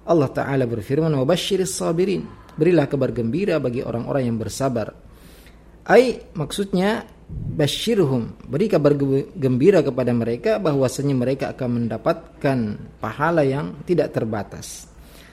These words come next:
Orang-orang yang bersabar adalah orang-orang yang mendapatkan kabar gembira yang besar, mendapatkan karunia yang agung. Kemudian Allah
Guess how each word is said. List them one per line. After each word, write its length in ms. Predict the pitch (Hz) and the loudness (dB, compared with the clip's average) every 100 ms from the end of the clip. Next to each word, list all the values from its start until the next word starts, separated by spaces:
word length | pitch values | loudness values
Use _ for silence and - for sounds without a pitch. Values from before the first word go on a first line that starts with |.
| - - - | -20 -16 0
Orang-orang 480 | 220 180 170 165 147 | 0 2 2 2 2
yang 80 | 135 | -2
bersabar 800 | 120 - 165 139 139 151 - - | -4 -2 -2 0 -2 -2 -10 -10
adalah 320 | 175 160 156 | 0 2 2
orang-orang 500 | 151 135 139 156 147 131 | 0 -4 -4 -2 0 0
yang 180 | 135 151 160 - - - - | -2 -4 -6 -14 -20 -20 -14
mendapatkan 960 | - 147 139 127 151 151 - 147 143 135 | -2 0 2 0 -2 -4 -2 -2 -2 -4
kabar 240 | 151 151 151 | 0 2 2
gembira 400 | 143 135 165 170 | 2 2 2 2
yang 160 | 123 113 | 0 -2
besar, 440 | 107 127 120 104 - - - | -4 -4 -4 -6 -12 -20 -12
mendapatkan 560 | 131 117 143 156 156 139 | -8 -4 -4 -2 -2 -2
karunia 440 | 139 131 131 185 | -2 -2 -2 0
yang 240 | 160 127 123 | 0 0 -2
agung. 400 | 151 139 123 104 - - - - - - - - - | -4 -2 -4 -6 -14 -20 -20 -20 -20 -20 -20 -20 -16
Kemudian 320 | - 135 156 - | -4 0 0 2
Allah 320 | 165 151 | 2 2